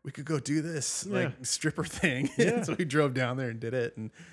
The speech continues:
Speaker 1: there's a line of cars. People were on the same vibe. They're like,
Speaker 2: Yeah.
Speaker 1: "We're gonna get some food.
Speaker 2: Dude, I
Speaker 1: See
Speaker 2: mean,
Speaker 1: some boobies tonight."
Speaker 2: humans, our, our ingenuity, man.
Speaker 1: Yeah.
Speaker 2: Like,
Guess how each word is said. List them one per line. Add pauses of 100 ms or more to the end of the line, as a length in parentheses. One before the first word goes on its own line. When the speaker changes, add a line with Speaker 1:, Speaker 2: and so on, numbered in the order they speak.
(340)
Speaker 1:
there's
a
line
of
cars.
People
were
on
the
same
vibe. (300)
They're
like,
Speaker 2:
Yeah. (160)
Speaker 1:
"We're
gonna
get
some
food. (380)
Speaker 2:
Dude,
I
Speaker 1:
See
Speaker 2:
mean,
Speaker 1:
some
boobies
tonight." (120)
Speaker 2:
humans, (280)
our,
our
ingenuity,
man.
Speaker 1:
Yeah.
Speaker 2:
Like,